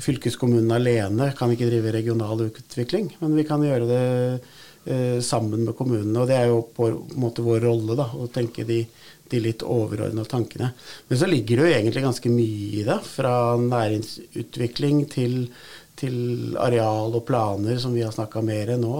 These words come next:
til, eh, til samferdsel, og, og alle disse sammenhengene må vi kunne se i fellesskap, eh, og i god dialog med, med kommunene.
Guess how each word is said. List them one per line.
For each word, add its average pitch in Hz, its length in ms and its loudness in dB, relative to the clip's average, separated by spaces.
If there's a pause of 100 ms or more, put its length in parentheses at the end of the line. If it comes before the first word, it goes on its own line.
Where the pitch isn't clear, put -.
til, 117 180 0 (160)
eh, 113 400 0
til 120 160 -4
samferdsel, 135 800 -4
og, 139 140 -4 (440)
og - 80 0
alle 135 280 2
disse 135 200 -2
sammenhengene 110 760 -2 (1700)
må 139 180 4
vi 135 140 4
kunne 135 260 4
se 123 220 2 (240)
i 135 320 0
fellesskap, 110 640 -2 (160)
eh, 156 420 2
og - 260 -2
i 202 120 -2
god 117 320 0
dialog 110 480 0
med, 110 580 -2 (720)
med 123 180 -6
kommunene. 123 480 -2